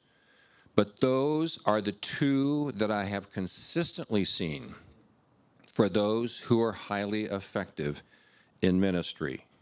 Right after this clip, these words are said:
Now, here are some quick descriptors of these, um, of these areas. First of all, a spiritual leader with depth must have God as a priority,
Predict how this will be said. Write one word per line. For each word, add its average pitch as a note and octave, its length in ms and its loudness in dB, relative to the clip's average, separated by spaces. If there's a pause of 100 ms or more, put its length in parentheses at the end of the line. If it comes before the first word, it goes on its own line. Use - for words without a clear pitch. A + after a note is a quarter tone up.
(920)
Now, G2 300 2
here A2+ 220 0
are A#2 40 -6
some - 140 -6
quick - 300 0
descriptors - 880 -4 (600)
of F2+ 300 2
these, F#2+ 640 0
um, E2 460 -2 (1000)
of E2+ 140 -2
these E2+ 220 2
areas. D2+ 480 -4 (220)
First C3 260 2
of B2+ 100 0
all, D#2+ 280 -2 (1160)
a G2+ 120 6
spiritual D3 880 0
leader A2+ 440 0
with F#2+ 320 0
depth - 600 -4 (1500)
must A2+ 300 4
have A2+ 260 -2
God G#2 440 0
as F#2+ 220 -4
a G2 80 -4
priority, E2 840 -2